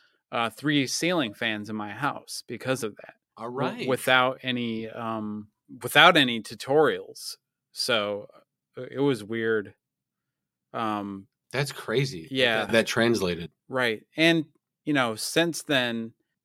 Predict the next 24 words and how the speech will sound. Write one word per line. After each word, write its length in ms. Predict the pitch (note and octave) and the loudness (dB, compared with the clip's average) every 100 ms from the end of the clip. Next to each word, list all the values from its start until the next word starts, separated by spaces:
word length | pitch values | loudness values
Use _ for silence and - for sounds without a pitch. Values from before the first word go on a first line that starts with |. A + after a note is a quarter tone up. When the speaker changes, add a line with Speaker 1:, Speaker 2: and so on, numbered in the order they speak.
| - | -4
Speaker 1:
I've 220 | A#2 G#2+ | -2 -2
learned 720 | G#2+ A#2 A2+ A2 G#2+ G#2 - _ _ _ _ _ _ | -4 -4 -2 -4 -6 -8 -16 _ _ _ _ _ _
just 420 | - B2 A#2+ - - | -2 -2 0 -6 -8
to, 540 | - B2 A2 G#2 G2 - _ - | -6 -6 -4 -6 -10 -16 _ -8
you 120 | A#2+ | -6
know, 160 | G2+ G2 | -4 -4
ask 380 | A2 G#2+ - - | -6 -6 -10 -10
God 440 | A#2+ G#2+ G2+ G2 G2 _ _ _ _ | -4 -2 -2 -6 -10 _ _ _ _
just 260 | - C#3 - | 4 4 6
to 80 | C#3+ | 2
be 220 | B2 B2+ | 2 2
with 320 | B2+ B2 - | 4 2 0
me 280 | B2 A#2 A2+ | -2 -2 -2
in 300 | B2 C3+ A#2+ | -6 -10 -8
any 580 | A2+ A#2+ A#2+ A#2 A#2+ - _ - | -4 -2 0 0 -2 -8 _ -14
situation 960 | - - A#2 A#2+ A#2 A2+ G#2+ A#2+ A2 | -6 -6 -4 -2 2 2 2 -4 -4
that 260 | A2 G#2 G#2+ | -2 -4 -6
I'm 220 | A2+ A2 G#2 | -4 -4 -4
f-, 180 | - - _ _ _ _ _ | -10 -20 _ _ _ _ _
foreign 500 | - A#2 A2 G2+ G#2 - | -6 -2 0 0 -6 -14
Speaker 2:
Mm-hmm. 460 | G2+ F2+ A2+ A#2 A2 | -16 -12 -10 -8 -4
Speaker 1:
to. 340 | B2+ G#2 F#2 - _ | -2 0 -2 -10 _
Speaker 2:
Yeah. 320 | G2 F#2 F2 D#2 _ - | -14 -12 -12 -14 _ 2
Speaker 1:
Um, 560 | B2+ A#2 A2 G#2 A2 | 4 6 4 -2 -8